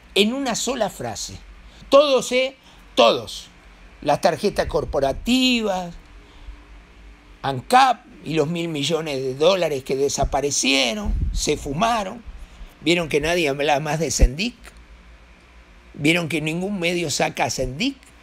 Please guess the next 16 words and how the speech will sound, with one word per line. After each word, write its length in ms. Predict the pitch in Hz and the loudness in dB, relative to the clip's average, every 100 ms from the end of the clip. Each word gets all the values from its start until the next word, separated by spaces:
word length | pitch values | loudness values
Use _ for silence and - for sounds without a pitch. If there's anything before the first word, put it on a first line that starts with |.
| - | -14
Lo 180 | - 151 | -2 0
lograron. 640 | 151 151 185 190 131 120 123 131 - - | 2 2 2 2 0 -6 -12 -16 -20 0
Hay 140 | 180 | 2
que 100 | 185 | 2
aplaudirlos. 920 | 170 156 143 170 147 208 135 107 - - - - - | 0 4 2 4 0 0 -4 -6 -10 -20 -20 -20 -12
Lo 200 | - 190 | -2 0
lograron. 680 | 202 170 160 196 233 135 107 135 - - | 2 2 4 4 2 0 -8 -16 -20 -12
Lo 100 | - | -2
hicieron 460 | 156 - 202 196 170 | 0 2 0 0 -4
renunciar 720 | 156 147 147 - 233 247 302 403 - - - - | -4 -4 -4 0 4 2 0 -10 -16 -20 -20 -2
y 100 | 175 | -2
renunciar 680 | 165 147 139 120 185 285 139 | 0 -4 -4 -4 0 0 2
bien, 460 | 156 240 180 107 - - - | 4 4 2 -4 -16 -20 -6
por 280 | 175 165 156 | 2 2 2
asuntos 600 | 135 - 233 277 294 254 | 0 0 -2 -4 2 2
personales. 1400 | - 151 131 - 135 220 254 110 95 - - - - - | 2 0 0 0 2 2 2 0 -2 0 0 -2 -2 -6